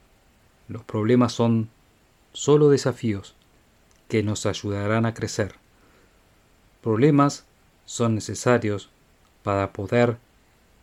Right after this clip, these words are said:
evolucionar. Tenemos que ser conscientes de toda la sabiduría que se esconde en el mundo interior. Al ser conscientes de este poder, nada va a estar en nuestro camino,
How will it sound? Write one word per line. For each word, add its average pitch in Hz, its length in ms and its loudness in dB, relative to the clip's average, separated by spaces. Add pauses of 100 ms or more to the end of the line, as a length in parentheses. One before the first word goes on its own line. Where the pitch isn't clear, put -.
(180)
evolucionar. 98 640 -4 (1500)
Tenemos 127 360 0
que 131 80 -2
ser 123 220 0
conscientes 113 720 2
de 104 140 -4
toda 127 340 2
la 110 120 -2
sabiduría 110 720 0 (500)
que 110 120 -6
se - 120 -6
esconde 110 560 2 (220)
en 107 100 -8
el 107 100 -2
mundo 113 280 2
interior. 104 460 -4 (760)
Al 113 140 -10
ser 156 200 2
conscientes 127 640 0
de 117 100 -2
este 113 200 -2
poder, 113 440 2 (760)
nada 143 560 2 (180)
va 113 60 -2
a 110 60 0
estar 120 560 0
en 104 80 -8
nuestro 113 320 -4
camino, 104 360 -4